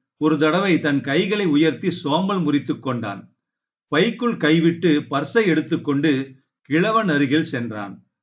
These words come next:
அவன் சலனத்தை அவர்கள் விடாமல் கவனித்தார்கள். அந்த பெண் அவர்களை பார்த்தாள்.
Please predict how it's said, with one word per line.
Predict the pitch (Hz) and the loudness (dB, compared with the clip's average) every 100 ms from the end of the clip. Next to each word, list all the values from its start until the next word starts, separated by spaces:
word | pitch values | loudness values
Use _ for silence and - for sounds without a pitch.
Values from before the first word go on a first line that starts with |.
| _ _ _ | _ _ _
அவன் | 139 147 156 135 | -4 0 0 0
சலனத்தை | 143 180 226 180 196 151 151 | 0 0 0 -2 0 0 0
அவர்கள் | - 147 127 120 | -2 -2 -2 -4
விடாமல் | 131 170 185 185 190 | 0 0 2 -2 -2
கவனித்தார்கள். | 135 135 127 123 110 95 - _ _ _ _ _ _ _ _ | -2 -2 -2 -6 -8 -10 -16 _ _ _ _ _ _ _ _
அந்த | 147 165 160 | -2 0 -2
பெண் | - 196 202 175 | 0 0 0 -4
அவர்களை | 139 147 139 151 | -2 0 2 0
பார்த்தாள். | 151 127 123 123 101 | 0 -4 -4 -6 -8